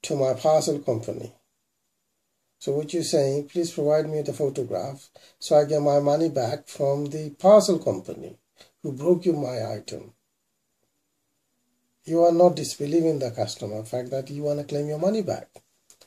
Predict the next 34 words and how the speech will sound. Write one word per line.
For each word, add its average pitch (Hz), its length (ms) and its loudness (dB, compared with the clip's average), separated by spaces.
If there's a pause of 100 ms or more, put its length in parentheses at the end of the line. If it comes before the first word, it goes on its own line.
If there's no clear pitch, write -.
(100)
If - 160 -6
you're 143 100 -2
going 143 240 0
to 139 100 -6
refund 143 420 0
that 131 140 -2
person, 127 540 -2 (960)
you 147 140 -4
need 147 180 -6
to 147 80 -2
have 143 180 0
your 147 140 0
money 185 240 4
back 117 300 -6
from 120 220 -6
the 120 40 -4
parcel 180 380 2
company. - 500 -6 (1600)
So 120 320 -2
that 156 220 0
way, 131 440 0 (320)
it's - 160 -12
a 135 60 -6
win-win 160 400 0
situation. 160 800 -4 (580)
If 135 160 -6
they're 131 160 -8
lying 180 520 2 (480)
or - 140 -2
if 143 160 4
they're 147 160 -2
talking, 147 420 -2 (460)
you 147 120 -8
know, 143 420 -2